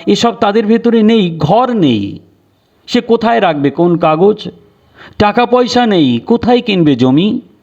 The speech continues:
সে এদেশের না ওদেশের, এই বোধটা নেই। খাবে কি? সন্তান মানুষ করবে কি?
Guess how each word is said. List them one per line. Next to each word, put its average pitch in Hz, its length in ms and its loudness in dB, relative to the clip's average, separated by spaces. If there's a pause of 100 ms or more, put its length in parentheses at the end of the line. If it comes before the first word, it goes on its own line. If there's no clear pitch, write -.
(540)
সে 226 200 2
এদেশের 247 500 2
না 226 120 4
ওদেশের, 214 600 2
এই 214 140 2
বোধটা 220 400 0
নেই। 143 200 2
খাবে 214 380 -2
কি? 120 320 -2 (200)
সন্তান 226 480 0
মানুষ 233 340 0
করবে 156 340 2
কি? 110 260 -2